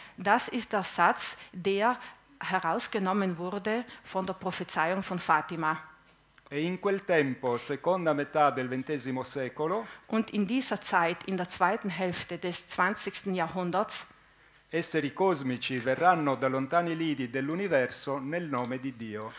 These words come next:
Speaker 1: kosmische, kosmische Wesen kommen aus, aus fernen Orten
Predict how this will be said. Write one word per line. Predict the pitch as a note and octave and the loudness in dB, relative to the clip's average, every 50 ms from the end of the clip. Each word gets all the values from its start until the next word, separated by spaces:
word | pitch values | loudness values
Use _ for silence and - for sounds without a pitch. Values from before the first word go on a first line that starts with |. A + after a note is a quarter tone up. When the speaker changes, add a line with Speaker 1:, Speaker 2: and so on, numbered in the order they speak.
| - - - - | -18 -20 -14 -4
Speaker 1:
kosmische, | - - A#3 B3+ - - C4 A#3 - - - - - - - | 0 0 0 2 2 0 0 0 0 -2 -4 -6 -6 -8 -10
kosmische | - - A#3+ B3 - - A#3 G#3 - - G3 E3+ | -6 -4 -4 -4 -2 -2 -2 -2 0 0 0 0
Wesen | F3+ F#3 G#3 A3+ - - A3+ A#3 A#3 - - - - - | 0 0 0 0 0 2 2 2 0 -2 -4 -16 -14 -8
kommen | - - G3+ G3+ A3 A3+ A3+ A#3 B3 A#3+ - - - - - - | -4 2 2 4 4 4 4 4 2 2 -2 -8 -12 -10 -4 0
aus, | - F3+ F#3 G3 - - - - - - - _ _ _ _ _ _ _ - - _ _ _ _ - | 2 2 2 2 -2 -8 -12 -14 -20 -20 -20 _ _ _ _ _ _ _ -20 -20 _ _ _ _ -4
aus | F3 F3+ F#3+ G3 - - - - - - - - | -2 -2 0 -2 -2 -6 -8 -10 -16 -20 -12 -6
fernen | - - - G3+ G3 G3+ A#3 A#3+ A#3+ A#3+ A3+ - | -2 2 4 4 6 6 6 4 4 4 2 2
Orten | - G3 G#3+ A#3 A3+ - - A3+ G#3+ A3+ A3+ | 2 2 2 2 0 0 2 4 4 4 4